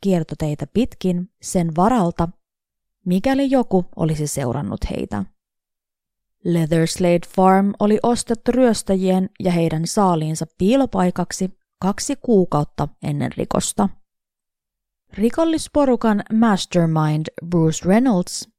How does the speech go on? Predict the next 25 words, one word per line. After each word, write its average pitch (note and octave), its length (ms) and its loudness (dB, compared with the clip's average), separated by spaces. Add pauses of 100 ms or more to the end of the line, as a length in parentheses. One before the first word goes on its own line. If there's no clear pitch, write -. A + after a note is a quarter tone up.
sekä G3 320 -2
hänen F#3 340 0
viisitoista B3 720 0
rikoskumppaniaan E3+ 1200 0
olivat A3+ 560 -2
hilpeällä F#3 520 0
tuulella. - 520 -2 (1000)
Kaikki D#3 500 -2 (120)
oli F#3+ 220 0
sujunut G#3 520 -2
juuri A#3 260 0
niin G3 200 -2
kuin G#3 240 -2
Bruce A3 440 0
oli G#3+ 140 2
suunnitellut, F#3 920 -2 (200)
ja G3 280 2
ryöstösaalis E3+ 1120 -2 (240)
oli F#3+ 320 4
juuri C4+ 300 4
niin B3+ 240 0
suuri F3 500 0 (160)
kuin E3+ 220 4
jengin G#3+ 400 2
tietolähde D#3+ 720 0